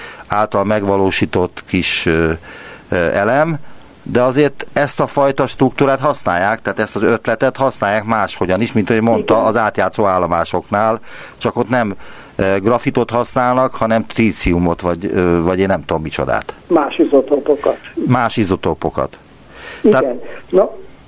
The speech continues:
Speaker 2: most az ára visszatérve. Szóval azt figyelembe kell venni, hogy a nukleáris technikák, a nukleáris anyagokkal való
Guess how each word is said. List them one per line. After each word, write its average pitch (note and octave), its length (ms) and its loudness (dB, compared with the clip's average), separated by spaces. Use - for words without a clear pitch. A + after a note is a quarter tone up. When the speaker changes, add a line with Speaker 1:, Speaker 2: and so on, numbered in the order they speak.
Speaker 2:
most - 260 2
az - 220 4
ára B3 360 4
visszatérve. C#3 840 2
Szóval E3 540 4
azt A#3 300 0
figyelembe E3+ 560 4
kell C#3 260 2
venni, D3+ 340 4
hogy D3+ 240 2
a C#3+ 200 4
nukleáris E3+ 680 4
technikák, - 680 0
a C3 40 0
nukleáris D#3 560 4
anyagokkal C3 720 4
való C#3+ 460 4